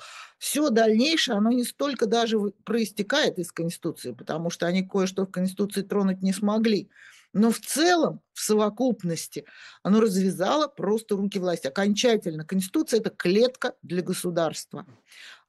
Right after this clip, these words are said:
А, э, прутья этой клетки были перепилены и сломаны. И теперь наша задача — восстановить это, эту конструкцию и загнать государство обратно в клетку.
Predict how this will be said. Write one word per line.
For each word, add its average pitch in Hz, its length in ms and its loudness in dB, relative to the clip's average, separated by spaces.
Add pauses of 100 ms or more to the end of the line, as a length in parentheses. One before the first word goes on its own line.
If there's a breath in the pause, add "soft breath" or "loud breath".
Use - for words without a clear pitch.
А, 175 300 0 (380)
э, 165 40 -4 (160)
прутья 233 480 2
этой 165 160 -4
клетки 180 440 -2
были 170 200 -4
перепилены 185 880 0
и 147 60 -10
сломаны. 170 640 -2 (440 soft breath)
И 190 60 -4
теперь 208 360 2
наша 185 320 0
задача — 175 680 0
восстановить 202 920 2 (360 loud breath)
это, 185 320 -2 (200 loud breath)
эту 208 200 2
конструкцию 233 1000 0
и 180 40 2
загнать 202 500 2
государство 175 640 -4
обратно 151 400 -4
в - 80 -20
клетку. - 400 -12